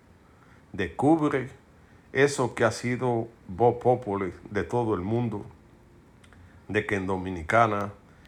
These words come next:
existen yacimientos de petróleo, y vamos a empantalonarnos para descubrir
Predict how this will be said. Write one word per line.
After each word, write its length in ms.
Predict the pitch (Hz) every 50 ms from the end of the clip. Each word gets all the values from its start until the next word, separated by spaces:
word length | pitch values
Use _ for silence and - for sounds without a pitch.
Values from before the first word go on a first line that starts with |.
| - - - - -
existen 580 | - - - - 123 123 113 120 113 104 104 98
yacimientos 720 | 104 95 92 87 90 90 92 98 107 110 104 - 107 90
de 100 | 90 87
petróleo, 640 | 80 85 80 76 - - 104 110 107 104 98 92 90 92 - - - - - - - - - - - - - - - - - - - -
y 80 | 113 104
vamos 400 | 92 104 117 131 147 147 147 143
a 20 |
empantalonarnos 960 | 135 131 127 113 107 - 107 101 95 95 92 98 104 113 120 113 113 113 104 101 - - - - - - - - - - _ _ _ _ _ _ _
para 280 | 113 110 110 104 98 95
descubrir 720 | 110 120 117 - 110 95 92 95 101 107 110 113 107 -